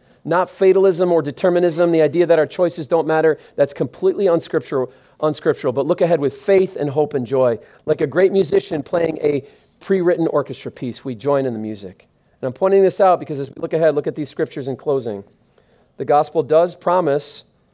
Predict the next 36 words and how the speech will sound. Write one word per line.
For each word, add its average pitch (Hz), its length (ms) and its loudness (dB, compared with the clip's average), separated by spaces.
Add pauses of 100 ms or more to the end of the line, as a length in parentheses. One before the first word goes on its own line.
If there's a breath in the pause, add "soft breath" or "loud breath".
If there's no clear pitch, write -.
(240)
hardship - 440 -6
for 160 140 0
the 175 80 -2
Christian. 220 420 -2 (840)
John 143 260 -2
sixteen 156 560 -4
thirty-three, 156 680 -4 (360 soft breath)
"I 143 80 0
have 131 120 0
said 190 260 2
these 196 220 -8
things 160 260 -2
to 143 120 -12
you 117 240 -6
that 127 160 -4
in 175 220 0
me 127 140 -2
you 123 120 -6
may 127 140 -4
have 127 200 -8
peace. - 520 -10 (480)
In 175 80 0
the 190 100 4
world 208 220 4
you 208 120 -4
will 226 200 6
have 196 180 2
tribulation, 123 680 -6 (420)
but - 120 -16
take 156 240 -2
heart, 151 280 2
I 135 200 2
have 135 320 -2
overcome 123 640 -4 (320)
the 113 80 -10
world." 92 340 -14